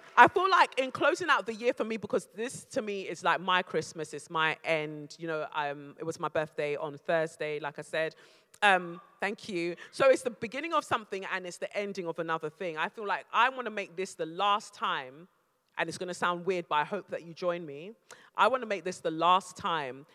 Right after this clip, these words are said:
that we even mention household name, because I feel like it's done its time.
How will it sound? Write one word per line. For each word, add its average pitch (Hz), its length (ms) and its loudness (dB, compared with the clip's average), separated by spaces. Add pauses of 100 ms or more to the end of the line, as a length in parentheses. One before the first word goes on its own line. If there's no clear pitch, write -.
(100)
that 156 160 2
we 170 80 -10
even 170 300 -8
mention 160 340 -8
household 151 520 -4
name, 139 380 -10 (460)
because - 260 2
I 180 140 2
feel 269 340 0
like 160 460 2 (960)
it's 214 160 0
done 214 260 2
its 170 160 -10
time. 160 500 -2